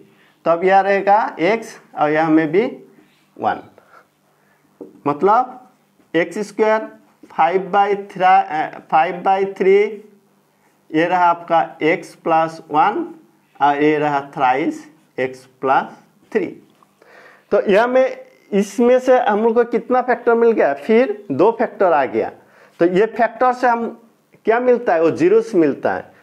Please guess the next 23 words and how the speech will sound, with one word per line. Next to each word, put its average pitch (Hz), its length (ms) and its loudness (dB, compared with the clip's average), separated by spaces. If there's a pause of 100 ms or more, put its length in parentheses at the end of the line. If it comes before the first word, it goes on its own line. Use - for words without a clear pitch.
और 147 120 2
फैक्टर 202 400 -2
को 226 160 2
क्या 214 220 0
करता 208 400 0
है? - 260 -8 (200)
वो 202 480 0
ज़ीरो 151 380 2
का - 500 -2
बराबर 170 840 0
लिखना 135 280 -2
पड़ता 104 320 -10
है। - 180 -18 (580)
Therefore 233 540 2 (1160)
क्या 208 160 2
आएगा? 240 560 0
x 196 220 2
plus 214 600 0
one 185 300 0
is 196 180 2
equal 196 160 2
to 170 160 0
zero 196 440 2